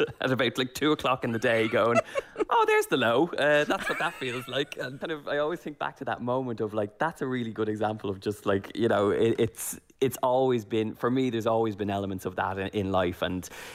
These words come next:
I ha-, I kinda know what I need to go back to when it comes to situations like this. Now, obviously, this one is, is slightly different, but probably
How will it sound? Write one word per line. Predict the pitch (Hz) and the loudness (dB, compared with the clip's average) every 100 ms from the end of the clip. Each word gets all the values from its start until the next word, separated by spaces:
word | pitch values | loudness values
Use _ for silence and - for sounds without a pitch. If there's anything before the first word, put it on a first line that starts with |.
| - | -4
I | 110 | 0
ha-, | 110 139 147 | 2 2 2
I | 123 | 0
kinda | - 160 127 | 0 2 4
know | 120 120 | 4 4
what | 120 104 101 | 4 2 0
I | |
need | 98 95 | 0 -4
to | - | -4
go | 95 | -4
back | 98 95 - | -2 -4 -6
to | - 95 | -4 -2
when | 87 92 | 0 -2
it | - | -4
comes | - 98 95 | -4 -4 -4
to | 92 | -6
situations | - 90 95 92 - 90 | -4 -4 0 0 -2 -2
like | 87 | -2
this. | 85 90 | -2 0
Now, | 95 | 2
obviously, | 107 98 98 | 2 0 0
this | 95 | -2
one | - 95 | -2 -2
is, | 95 | -2
is | - 98 95 | 0 -2 0
slightly | 117 107 92 | 0 0 -2
different, | 82 95 92 | -2 -2 -4
but | 90 | -2
probably | 110 98 87 | 0 2 0